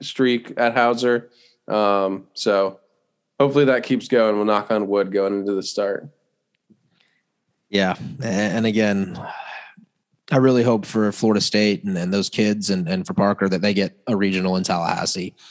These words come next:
Speaker 2: But you know how you do that, Brett? You win this series at home. That, that would be a major feather in your cap.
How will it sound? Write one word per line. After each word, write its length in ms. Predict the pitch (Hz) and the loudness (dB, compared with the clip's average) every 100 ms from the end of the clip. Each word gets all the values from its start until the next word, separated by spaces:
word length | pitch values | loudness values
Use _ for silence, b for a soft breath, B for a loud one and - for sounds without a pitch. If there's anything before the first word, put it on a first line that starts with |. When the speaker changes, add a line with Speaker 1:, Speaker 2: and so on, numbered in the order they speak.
| B B B B - | B B B B -2
Speaker 2:
But 140 | 131 | 4
you 60 | 143 | 4
know 80 | 151 | 6
how 80 | |
you 120 | 156 143 | 4 6
do 180 | 147 | 6
that, 280 | 147 165 - | 6 4 2
Brett? 300 | 180 180 180 _ _ _ _ _ _ | 2 2 0 _ _ _ _ _ _
You 200 | 143 139 | 0 4
win 240 | 135 156 156 | 6 4 4
this 160 | 147 | 2
series 680 | - 143 135 127 110 - - - - | 2 2 4 2 0 -4 -8 -6 -4
at 160 | 117 | 0
home. 300 | 113 104 95 - | 2 0 -2 -4
That, 320 | 123 127 131 | 0 2 4
that 180 | 131 139 | 2 4
would 160 | 139 127 | 2 4
be 240 | 131 131 | 4 4
a 180 | 120 120 | 4 2
major 520 | 123 131 135 127 123 | 2 2 2 2 0
feather 320 | - 120 113 | 2 2 2
in 80 | 113 | 2
your 120 | 107 | 0
cap. 400 | - 107 98 - | 0 0 -2 -4